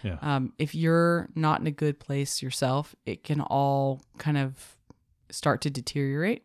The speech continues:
Speaker 1: Yeah.
Speaker 2: Which is why it's really important that we find the right balance for ourselves.
Speaker 1: Absolutely. So let's talk a little bit about the details. Let's talk a little bit about your, your own journey.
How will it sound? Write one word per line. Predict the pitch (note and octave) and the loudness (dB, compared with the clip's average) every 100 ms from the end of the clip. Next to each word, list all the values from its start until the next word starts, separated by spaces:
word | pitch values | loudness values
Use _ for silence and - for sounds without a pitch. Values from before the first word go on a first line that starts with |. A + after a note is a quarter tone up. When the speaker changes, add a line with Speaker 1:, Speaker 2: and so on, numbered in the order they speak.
| - - | -12 -4
Speaker 1:
Yeah. | G2 - | -4 -4
Speaker 2:
Which | - | -6
is | E3 | 2
why | E3 C#3+ | 4 4
it's | D3+ | 2
really | E3 E3 | 0 2
important | D3+ - D3+ B2 C#3+ | 0 0 -2 -2 -2
that | C#3 B2+ | -4 -2
we | D3 C#3+ | 0 0
find | - C#3 C#3 C#3 | 0 0 2 0
the | C3+ | 0
right | C3 C3 | -2 0
balance | C3 B2+ B2+ - - - - | 0 0 -2 -4 -8 -8 -12
for | - - | -4 0
ourselves. | B2+ - G1+ - - - | 0 0 -4 -4 -8 -6
Speaker 1:
Absolutely. | G2 - F2+ E2 F2+ F#2 | -6 -4 -4 -2 -4 0
So | - A#2+ | 4 6
let's | A#2+ C#3 | 6 0
talk | - E3+ | -4 -2
a | C3+ | 2
little | A#2 G#2+ | 2 2
bit | G2 | 0
about | F2+ F2 | 0 -4
the | F2 | -6
details. | E2 F2 - E2 D#2+ - | -6 -6 -4 -4 -4 -4
Let's | F2+ - - - - | -6 -6 -16 -20 -8
talk | C3 | -4
a | A2 | -2
little | F#2+ F#2 | -2 -2
bit | F#2 | -2
about | F2+ F2 | -2 -4
your, | F2+ F2 F2 E2+ | -4 -4 -4 -4
your | F#2 F#2 | -4 -4
own | G2 | -4
journey. | F2+ D2+ - | -6 -8 -12